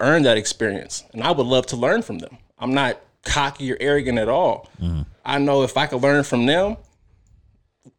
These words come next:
Speaker 1: if I combine their knowledge, their experience with my passion, energy, and my connections, I'm ready for twenty twenty-two, then twenty twenty-four, and then
Speaker 2: Mm-hmm.
Speaker 1: twenty twenty-six.
Speaker 2: So you gonna keep going until
Speaker 1: Yeah, it's like, it's not about,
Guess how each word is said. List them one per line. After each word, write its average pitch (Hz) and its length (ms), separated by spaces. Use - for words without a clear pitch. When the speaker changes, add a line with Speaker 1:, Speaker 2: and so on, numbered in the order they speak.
Speaker 1:
if 110 80
I 120 80
combine 143 460
their 143 200
knowledge, 147 400
their 151 140
experience 156 420
with 123 100
my 127 160
passion, 156 600
energy, 143 260
and 117 80
my 131 140
connections, 202 680
I'm 170 240
ready 139 180
for 139 80
twenty 156 220
twenty-two, 226 560
then 143 160
twenty 190 220
twenty-four, 247 760
and - 140
then 160 80
Speaker 2:
Mm-hmm. 147 100
Speaker 1:
twenty 208 120
twenty-six. 214 680
Speaker 2:
So - 80
you - 180
gonna 90 140
keep 127 220
going 127 300
until 87 380
Speaker 1:
Yeah, - 280
it's 330 120
like, 262 200
it's 254 100
not 262 220
about, 247 440